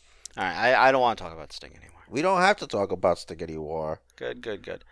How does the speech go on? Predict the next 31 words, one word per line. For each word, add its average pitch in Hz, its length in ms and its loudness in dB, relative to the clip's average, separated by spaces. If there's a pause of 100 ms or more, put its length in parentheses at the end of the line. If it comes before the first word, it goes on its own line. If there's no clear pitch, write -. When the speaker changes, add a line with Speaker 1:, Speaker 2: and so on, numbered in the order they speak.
(220)
Speaker 1:
Uh, 135 640 8 (600)
so 123 160 -4
Johnny 160 340 6
Hungy 147 380 2
looks 110 220 -8
like 110 240 -4
is 104 680 -10 (280)
accepting 113 720 -6
the 104 120 -8
open 104 240 -8
challenge. 95 680 -10 (880)
I'm 110 240 -4
guessing 117 400 -2
Lance 113 220 -6
Archer 113 280 -2
is 101 120 -12
gonna 104 300 -10
intervene. 98 680 -14 (440)
Speaker 2:
Yeah. 92 680 2 (1300)
I, 143 340 10
I 147 40 12
don't 147 100 6
know. 123 120 10
It's 120 140 4
either 135 200 10
one, 147 220 6
it's - 380 -8
one 151 200 0
of 160 120 0
two 151 200 -6
scenarios. 92 1000 2